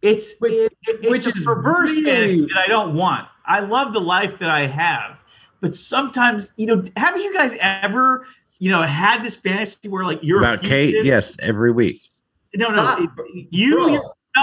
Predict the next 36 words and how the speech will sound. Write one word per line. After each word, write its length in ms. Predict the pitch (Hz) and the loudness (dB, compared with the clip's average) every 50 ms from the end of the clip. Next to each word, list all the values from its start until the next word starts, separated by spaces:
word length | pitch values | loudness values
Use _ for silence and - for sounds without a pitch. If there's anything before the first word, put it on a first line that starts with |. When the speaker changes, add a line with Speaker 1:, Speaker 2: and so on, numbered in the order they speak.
| 277 269 269 202 | 0 0 0 0
Speaker 2:
I, 60 | 208 | 2
Speaker 1:
are 240 | 214 202 202 202 - | 2 2 0 0 -2
a 80 | - 214 | 0 0
Speaker 2:
I, 140 | 233 233 - | 0 0 0
I 140 | - 156 151 | 0 2 2
Speaker 1:
fugitive. 220 | 131 180 156 147 165 | 0 0 -2 -2 0
Speaker 2:
live, 320 | 220 262 254 214 196 175 - - _ _ _ | 0 0 0 -2 -2 -6 -12 -18 _ _ _
I've 200 | 175 185 175 160 | 0 0 0 0
lived 340 | 156 147 185 240 262 - 214 - - | -2 0 0 0 0 -2 -4 -4 -2
alone, 920 | 170 156 135 127 120 113 117 143 190 202 170 139 123 107 98 90 87 87 - _ _ - | 0 0 0 -2 -4 -4 -2 -2 0 2 2 0 0 0 -2 -4 -6 -8 -12 _ _ -4
like, 160 | 139 147 135 | -2 -2 0
alone, 460 | 135 131 131 120 127 151 185 185 170 156 | 2 0 2 2 2 2 4 4 4 2
alone 440 | 139 127 127 120 113 101 95 90 | 2 2 0 0 0 -2 -4 -8
for 280 | - - - 143 135 139 | -10 -8 -6 -6 -6 -6
twenty 520 | 139 - - - 160 170 190 202 196 220 | -8 -12 -10 -4 -2 -2 0 0 -2 -2
years. 760 | 208 185 151 131 110 117 147 156 139 110 90 76 67 73 - - - _ _ _ _ _ _ _ | -2 -2 -2 -2 -4 -2 0 2 2 0 0 -4 -8 -12 -16 -18 -20 _ _ _ _ _ _ _
I 140 | - 185 208 | 0 0 2
already 640 | - 240 247 240 226 196 170 190 214 226 220 202 185 | 2 2 2 2 2 2 2 2 2 2 2 2 0
have 280 | 160 170 165 151 120 131 | 2 2 0 0 0 0
no 520 | 131 131 139 143 151 151 156 165 165 160 | 0 0 2 2 2 4 4 4 2 2
attachments 840 | 131 139 135 - - 131 135 139 139 135 135 - - 147 135 131 131 - | -2 -4 -6 -8 -12 -10 -6 -6 -6 -6 -6 -2 0 0 2 0 0 -2
to 140 | 151 - | -4 -2
any, 180 | 139 135 135 - - - _ - | 0 -2 -2 -4 -8 -20 _ -2
I'm, 200 | 165 202 214 247 | 0 0 0 2
I'm 280 | - - 240 214 208 185 | 0 0 0 0 2 2
living 320 | 220 285 294 277 214 180 | 0 0 2 2 2 4
your 120 | 160 143 | 4 2
fantasy. 440 | 139 - 143 139 135 120 120 - 139 | 2 0 0 0 0 0 -2 -2 -2
I'm 100 | 143 156 | -2 0
just 160 | 160 185 180 | -2 -2 -2
not 140 | 214 214 202 196 | -4 -4 -4 -4
getting 200 | 214 - 170 160 | -4 -4 -4 -4
chased 360 | - - - 185 190 180 - | -4 -2 0 0 0 -2 -2
by 100 | - 196 | -2 -2
the 100 | 156 120 | 0 -2
cops. 640 | - - - 196 214 151 82 - - - - - _ | -4 -4 -2 -2 -2 -2 -2 -6 -8 -12 -14 -16 _